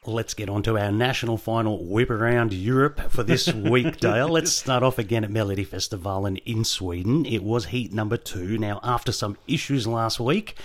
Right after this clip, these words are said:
Speaker 1: Melfac-, Melfest definitely looks like it's got back on track a little bit. Our voting sequences seem to go according to plan, et cetera, this week. All right, so let's go through the results. Directive finals, our first announcement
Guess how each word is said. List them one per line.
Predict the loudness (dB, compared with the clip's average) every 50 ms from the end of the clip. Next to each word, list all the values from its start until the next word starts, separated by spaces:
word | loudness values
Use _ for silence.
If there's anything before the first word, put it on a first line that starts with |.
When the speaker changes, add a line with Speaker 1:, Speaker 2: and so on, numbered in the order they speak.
| -16 -16 -10 -4
Speaker 1:
Melfac-, | -2 -2 -2 -2 -2 -4 -4 -4 -4 -6 -10 -10 -4
Melfest | -4 -2 -2 -2 -2 -2 -4 -4 -4 -6
definitely | -4 -4 -2 -2 -2 -2 0
looks | -2 -2 -2 0
like | -2 -2 -2
it's | -2 -4
got | 0 -2 -2 0
back | 0 -2 0 2
on | 0 0
track | 2 2 0 0 2 -2
a |
little | -2 0 0 2 0 2
bit. | 2 2 2 0 -2 -8 -16 -18 -12 -6
Our | -2 -2 -2
voting | 0 2 4 4 6 4 4 2 2
sequences | 0 -2 -4 -2 -2 -2 -2 0 -2 -2
seem | -2 -2 -4 -2
to | -4 -2
go | -2 0 0 0
according | 0 0 -2 -2 -2 -2
to | -4 -6
plan, | -8 -4 -2 -2 0 0 0 -2
et | -4 -4 -6
cetera, | -8 -8 -6 -6 -6
this | -6 -6 -6 -6
week. | -4 -2 -4 -4 -4 -6 -16 -16 -14 -14 -14 -8 -4
All | -2 0 2
right, | 2 0 0
so | -2
let's | -2 -2 -2 -2
go | 2 0 0 2
through | 2 2 2
the | 4
results. | 2 2 2 2 2 2 2 0 -4 -8
Directive | -6 -4 -2 0 0 0 0 -2 -4 -2
finals, | -2 -2 0 0 2 0 0 -2 -2
our | -2 -4 -4
first | -4 -2 -4 -4 -4 -4 -4
announcement | -4 -4 -2 -2 -2 -2 -4 -2 -4 -4 -4